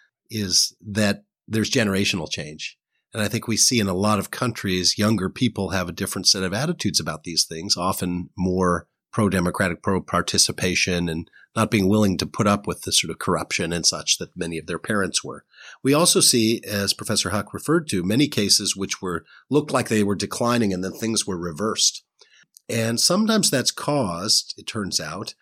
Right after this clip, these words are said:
by actors who don't really have democratic legitimacy themselves, like militaries or bureaucracies or courts, who, um, just call attention to the phenomenon. Um, sometimes maybe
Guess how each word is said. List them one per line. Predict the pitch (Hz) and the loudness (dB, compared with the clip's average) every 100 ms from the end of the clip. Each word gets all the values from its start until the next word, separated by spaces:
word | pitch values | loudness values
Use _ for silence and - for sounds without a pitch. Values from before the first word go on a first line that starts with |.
| _ | _
by | - 117 107 110 110 117 _ _ - | -2 0 0 0 -2 -6 _ _ -4
actors | 139 160 - 151 131 | -2 -2 0 2 2
who | - | 0
don't | 113 135 156 | 0 0 2
really | 143 127 | 0 2
have | 123 95 | 0 0
democratic | 117 123 - 123 120 135 | 0 0 0 -2 -2 -2
legitimacy | 139 98 123 135 123 147 | -2 0 0 0 0 0
themselves, | 123 101 - - 104 120 151 - - - _ - | -2 -2 2 2 0 -2 0 0 -2 -6 _ -20
like | 113 | -18
militaries | 95 101 113 120 - 113 107 104 101 | -8 -2 0 0 0 0 0 0 -2
or | 87 | -2
bureaucracies | 78 90 95 104 104 - 98 95 - | -6 -4 -4 -4 -4 -4 -4 -4 -6
or | - | -6
courts, | - - 107 101 - - - _ _ _ _ - | -12 -6 -4 -2 0 0 -2 _ _ _ _ -4
who, | 123 117 120 120 | 0 2 0 -2
um, | 107 101 104 | -4 -2 -4
just | 104 175 - | -2 0 2
call | 185 156 | 2 2
attention | 110 - 190 190 160 156 | 2 2 2 2 2 0
to | 123 | 0
the | 113 | 0
phenomenon. | 120 113 127 101 - - _ _ _ | 2 2 2 2 -2 -14 _ _ _
Um, | - 98 92 95 | -6 -2 0 0
sometimes | - 104 101 92 | 0 0 -2 -2
maybe | 101 92 87 | -2 -2 -4